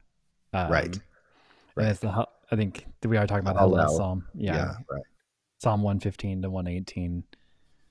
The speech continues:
Speaker 1: So these, uh, Jesus did the entire Passover. And so there's, there's this theology out there that, that, I mean, we were even taught that,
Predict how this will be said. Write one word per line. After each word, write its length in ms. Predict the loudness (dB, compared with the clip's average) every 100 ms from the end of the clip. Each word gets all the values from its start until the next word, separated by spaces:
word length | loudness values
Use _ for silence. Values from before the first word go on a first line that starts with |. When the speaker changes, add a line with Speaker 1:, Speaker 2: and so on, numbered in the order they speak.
| _
Speaker 1:
So 200 | 2 4
these, 460 | 4 0 -6 -14 -20 _ _ _ _ _ _ _ _ -4
uh, 140 | -2 -2
Jesus 340 | 0 2 2 2
did 160 | -2
the 100 | 0
entire 600 | -2 -2 -4 -2 -2 -2 -2
Passover. 640 | -4 -4 -6 -8 -6 -6
And 120 | -4
so 120 | -2
there's, 240 | 0 -2 0
there's 220 | 2 2
this 120 | 0
theology 560 | -2 0 0 -2 -4 -4
out 160 | -4
there 180 | -6 -6
that, 180 | -6 -10 _ _ _ _ _ _ -6
that, 160 | -6 -6 -8
I 80 | -4
mean, 120 | -2
we 160 | -2
were 140 | -4 -4
even 240 | -6 -6
taught 380 | -8 -6 -8 -6
that, 180 | -8